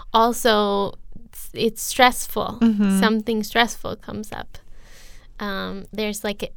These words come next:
Speaker 1: I think there's a connection there.
Speaker 2: Yeah, right. I think that the, the ebbs and flows are not of good and bad, but of, like, intensity and, and retreat. <laughs>
Speaker 1: Yeah. And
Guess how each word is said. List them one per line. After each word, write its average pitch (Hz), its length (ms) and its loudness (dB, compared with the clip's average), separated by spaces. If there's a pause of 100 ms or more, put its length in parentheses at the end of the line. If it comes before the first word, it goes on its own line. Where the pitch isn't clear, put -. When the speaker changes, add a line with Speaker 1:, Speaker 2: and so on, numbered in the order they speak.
(140)
Speaker 1:
I 214 100 -6
think 233 240 0
there's 226 280 -4
a 220 60 -6
connection 220 720 -8
there. - 380 -8 (960)
Speaker 2:
Yeah, 339 320 6
right. 247 400 4
I 208 100 4
think 233 340 2
that 202 300 2
the, 190 800 2 (160)
the 175 680 0 (840)
ebbs 220 200 4
and 202 180 4
flows 202 260 2
are 196 60 4
not 180 180 4
of 175 120 0
good 190 160 2
and 185 140 4
bad, 190 360 2
but 175 120 0
of, 180 160 -2
like, 175 240 0
intensity 180 920 2
and, 160 440 2 (320)
and 87 480 2 (440)
retreat. - 640 0
<laughs> - 60 10 (260)
Speaker 1:
Yeah. 226 360 4 (560)
And 240 440 4